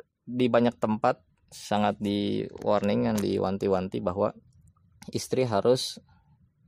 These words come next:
eh, memenuhi kebutuhan seksual suami, bahkan dalam banyak riwayat ya.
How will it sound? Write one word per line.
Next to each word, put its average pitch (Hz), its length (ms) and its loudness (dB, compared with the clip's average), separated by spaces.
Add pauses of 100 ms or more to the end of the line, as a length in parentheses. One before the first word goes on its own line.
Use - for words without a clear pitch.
eh, 101 560 0
memenuhi 117 640 0
kebutuhan 107 880 -2
seksual 110 480 0
suami, 107 480 -2
bahkan 117 400 -2 (320)
dalam 104 320 0
banyak 101 220 0
riwayat 104 480 0
ya. 95 180 -8